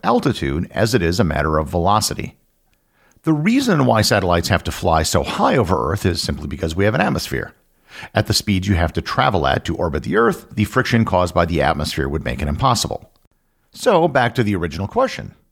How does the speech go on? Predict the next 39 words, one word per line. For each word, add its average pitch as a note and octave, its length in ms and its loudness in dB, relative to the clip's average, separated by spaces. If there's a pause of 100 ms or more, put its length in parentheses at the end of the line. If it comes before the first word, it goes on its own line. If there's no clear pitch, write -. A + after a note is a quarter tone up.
(140)
How G#2+ 320 2
do A#2 80 -4
you B2+ 80 -2
get G2+ 180 -4
something G2+ 320 -2
into G#2+ 220 -2
orbit - 460 -2
without - 260 0
a E2+ 60 -2
rocket? - 460 0 (920)
Well, E3+ 260 2
what D#3+ 180 2
if E3 160 0
you D3+ 80 -4
used G#2+ 320 0
a A2+ 40 2
big F#2 600 -8
gun? F#2 420 2 (300)
Could F2+ 180 -2
that C#2+ 200 -2
put B2+ 120 2
something D3 300 0
into E3 140 2
orbit? G#3 300 0 (880)
That G#3+ 220 0
idea D3 340 2
is G2+ 100 0
not A#2+ 160 4
as - 100 -2
crazy F2 360 0
as C#2+ 140 -8
it D2 100 -14
sounds. D#2+ 540 -4 (320)
A G2 180 -2
giant A2+ 360 2
cannon G2+ 400 0
or F#2+ 260 -2
magnetic E2 460 -6
railgun F#2+ 680 -2